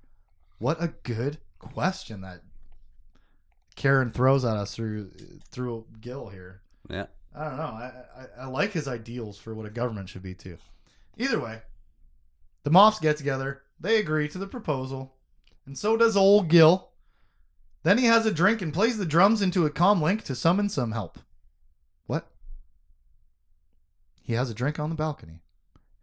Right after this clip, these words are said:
Speaker 1: And he opens up a comm link. And he starts finger drumming an ancient myth song,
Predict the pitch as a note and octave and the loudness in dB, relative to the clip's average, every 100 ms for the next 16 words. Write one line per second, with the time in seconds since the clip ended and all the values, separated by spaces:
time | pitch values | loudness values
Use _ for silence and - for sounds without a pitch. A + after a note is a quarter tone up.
0 | _ _ - G#2+ A#2 C#3 C3+ C#3 - - | _ _ -8 -2 -2 -2 -4 -6 -6 -6
1 | B2+ G#2 D2+ - _ _ _ _ - - | -6 -6 -12 -18 _ _ _ _ -20 -10
2 | A2 B2 B2 A#2 - C#3+ D#3+ D#3+ B2 B2 | -6 -4 -4 -6 -4 0 2 2 0 0
3 | C3+ C3+ C3+ B2 _ _ _ - _ _ | 2 2 -2 -6 _ _ _ -20 _ _
4 | _ _ _ _ _ _ _ - B2+ C3 | _ _ _ _ _ _ _ -8 -6 -6
5 | - - D3 E3+ - D#3+ - G#2+ A#2+ E3 | -8 -6 -2 -2 -2 -4 -4 -4 -2 -2
6 | - - - D#3+ F#3 G#3+ A#3 | -6 -10 -4 -2 0 -4 -8